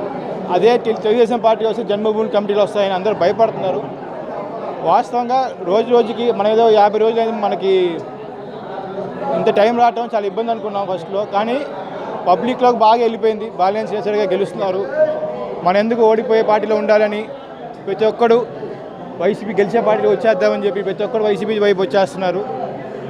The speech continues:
ఆ పార్టీలో చేరిన వాళ్ళు కూడా తప్పు అయిపోయింది మళ్ళీ అని చెప్పి వచ్చేస్తారు. ఎందుకంటే గ్రౌండ్ అర్థం-, అందరికీ అర్థమైపోయింది. అక్కడక్కడ ఏం లేదు, ఓలీ, ఓలీ డబ్బా కొట్టుకుంటారని అందరికీ అర్థమైపోయింది. So, మీ అందరూ విలువైన ఓటు ఒకటే రిక్వెస్ట్ చేస్తున్నా, ఓ నెల వరకు మాకు పని చేయండి.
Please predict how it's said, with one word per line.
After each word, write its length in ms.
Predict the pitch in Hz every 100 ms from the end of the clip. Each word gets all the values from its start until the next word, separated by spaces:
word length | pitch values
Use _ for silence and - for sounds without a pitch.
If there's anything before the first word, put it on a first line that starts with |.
| -
ఆ 120 | 185
పార్టీలో 320 | 208 220 220 214
చేరిన 160 | 220 214
వాళ్ళు 140 | 208
కూడా 200 | 220 202
తప్పు 120 | 220
అయిపోయింది 340 | 214 202 208 208
మళ్ళీ 180 | 190
అని 120 | 196 190
చెప్పి 160 | 180
వచ్చేస్తారు. 460 | 185 196 190 - 190
ఎందుకంటే 320 | 151 202 214
గ్రౌండ్ 300 | 196 208 214 196
అర్థం-, 260 | 165 196
అందరికీ 300 | 175 185 208
అర్థమైపోయింది. 560 | 180 196 196 180 170 190 - - - - - -
అక్కడక్కడ 260 | 170 180 175
ఏం 220 | 202 226
లేదు, 360 | 214 208 226 - - - - - - - - -
ఓలీ, 300 | 170 208 208 170
ఓలీ 160 | 202
డబ్బా 240 | 185 170 196
కొట్టుకుంటారని 460 | 185 190 180 185
అందరికీ 300 | 175 175 185
అర్థమైపోయింది. 560 | 170 180 180 175 170 208 - - - - - - - - - - - -
So, 300 | 185 180 175 - - - - - - 202
మీ 60 |
అందరూ 340 | 180 202 226 226
విలువైన 480 | 208 190 214 220
ఓటు 220 | 208 190 190
ఒకటే 160 | 190
రిక్వెస్ట్ 320 | 202 208 190
చేస్తున్నా, 400 | 202 185 185 233 247 - - - -
ఓ 80 | 180
నెల 200 | 170 190
వరకు 180 | 214 226
మాకు 160 | 226
పని 200 | 196 214
చేయండి. 220 | 220 214